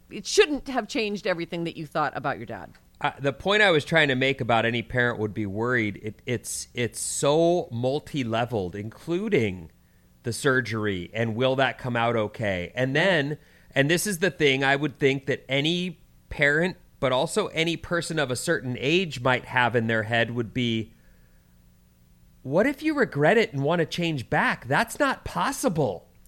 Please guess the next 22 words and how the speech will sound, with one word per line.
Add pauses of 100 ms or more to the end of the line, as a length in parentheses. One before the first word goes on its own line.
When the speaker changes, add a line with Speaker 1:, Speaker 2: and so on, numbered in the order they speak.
Speaker 1:
Right. (160)
Speaker 2:
Like,
that's
something
that
he
must
have
thought
about, (240)
whether
or
not
he
wrote
that
down. (340)
I
would
think
about
that.